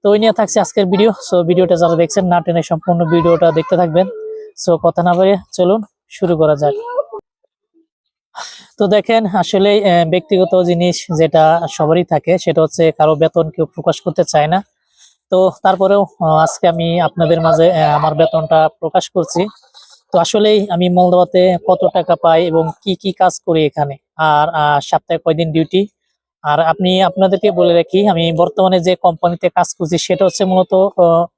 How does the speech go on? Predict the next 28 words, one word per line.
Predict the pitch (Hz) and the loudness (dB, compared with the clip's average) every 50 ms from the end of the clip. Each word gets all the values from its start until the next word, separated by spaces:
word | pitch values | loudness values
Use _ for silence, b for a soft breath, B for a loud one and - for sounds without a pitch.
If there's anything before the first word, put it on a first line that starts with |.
| _ _ - | _ _ -4
প্রোডাকশনের | 185 180 190 - - 202 190 196 185 | -2 0 0 0 -2 -2 0 0 0
কাজ। | - 175 175 196 - - - _ _ _ - - _ _ _ _ - - _ | 2 2 0 0 0 -4 -12 _ _ _ -20 -20 _ _ _ _ -20 -10 _
কারণ, | 170 160 165 165 165 165 160 | -2 0 2 2 2 0 0
আহ, | 175 160 156 156 165 | -2 -4 -2 0 0
এখানে | 160 160 - 175 165 170 165 165 170 170 180 - | 0 0 0 -2 0 0 2 2 2 2 0 0
আমি | - 156 160 165 165 165 170 165 | -2 -2 -2 -2 -2 -2 -2 -2
আগে | 160 170 165 180 175 | -2 -2 0 0 0
যে | 160 180 170 | 0 -2 -2
কোম্পানিতে | - 170 160 151 - 175 165 170 170 196 170 | -2 -2 -4 -2 -2 -4 -2 -2 0 0 0
ছিলাম | - - 165 151 151 147 170 170 | 0 0 0 2 2 0 0 -4
সেই | - - 180 170 | -4 -4 -4 -2
কোম্পানিতে | - 175 170 170 160 175 175 170 - 180 | 0 -2 -2 0 0 0 -2 -2 -2 -2
মূলত | 170 170 170 170 - 175 | -2 -2 -2 -2 0 0
আমার, | 165 165 165 160 180 | 0 2 2 0 2
আহ, | 175 156 151 151 - - | 0 0 0 -2 -2 -2
ফিক্স | 180 175 180 - - - - - - _ _ _ _ _ _ _ _ _ - | -2 -2 0 -2 -4 -8 -10 -12 -16 _ _ _ _ _ _ _ _ _ -8
একটা | 165 - - 175 | -8 -6 -4 -2
বেতন | 160 175 - 190 185 | -2 0 0 0 -2
ছিল, | 170 - 170 147 143 139 | -2 -2 -2 0 -2 -2
কিন্তু, | - 165 160 156 - 160 160 165 | -4 -4 -6 -2 0 0 2 2
আহ, | 165 - 165 | 2 0 0
আমার | 151 151 151 151 156 156 156 165 160 - _ _ _ _ _ | 0 0 0 2 0 0 0 0 -2 -6 _ _ _ _ _
খুব | - 196 180 | -6 -4 -2
বেশি | 170 175 185 190 180 - - | 0 0 0 0 0 -2 -4
স্বাধীনতা | - 165 160 156 170 170 170 - 180 | -4 -2 -2 0 0 -2 -2 -2 -2
ছিল | - - - - 170 175 | -4 -2 -2 0 0 0
না | 175 175 156 | 0 0 -2
সেখানে, | - - 151 151 156 151 170 196 | -2 -2 -2 0 0 0 0 -2